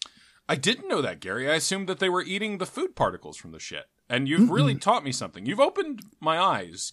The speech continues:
Speaker 1: Gary, to a, a bold new reality of shit.
Speaker 2: Yeah, yeah, shit.
Speaker 1: Shit.
Speaker 2: Yeah, they, they, they, it's like a watering hole. They pull up to it like a bar, and they're just like, "Hey, what's up?" And then they, you know, slurp.
Speaker 1: Gary, I have an idea for a bit.
Speaker 2: Okay.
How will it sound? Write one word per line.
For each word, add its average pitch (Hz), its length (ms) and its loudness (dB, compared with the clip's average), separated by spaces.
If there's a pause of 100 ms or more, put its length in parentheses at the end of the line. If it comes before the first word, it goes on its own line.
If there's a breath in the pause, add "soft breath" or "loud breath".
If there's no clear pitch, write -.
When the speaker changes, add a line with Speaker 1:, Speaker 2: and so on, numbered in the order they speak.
Speaker 1:
Gary, 107 300 -4
to 143 200 -6
a, 123 220 0
a 123 140 -6
bold 202 280 -4
new 208 120 -6
reality 139 460 -2
of 95 140 -10
shit. - 300 -12 (680)
Speaker 2:
Yeah, 311 260 8
yeah, 262 140 4
shit. 143 800 -2
Speaker 1:
Shit. 123 440 -4 (840 loud breath)
Speaker 2:
Yeah, 254 120 12
they, 180 120 12
they, 196 240 12
they, 185 200 12
it's 180 280 8
like 180 80 8
a 180 60 12
watering 156 420 12
hole. 139 300 6
They 135 80 2
pull 185 180 12
up 180 100 10
to 175 120 10
it 151 40 10
like 143 120 4
a 139 60 4
bar, 131 640 2
and 147 120 12
they're 147 80 12
just 139 180 8
like, 139 140 6
"Hey, 160 120 10
what's 147 180 8
up?" 147 220 4
And 139 140 6
then 143 100 10
they, 135 240 8 (600)
you 139 120 6
know, 139 140 6 (440)
slurp. - 380 4 (420)
Speaker 1:
Gary, 208 200 4
I 202 60 4
have 240 120 4
an 285 60 4
idea 175 260 2
for 135 180 -2
a 104 60 0
bit. 87 260 -12 (640)
Speaker 2:
Okay. 147 160 4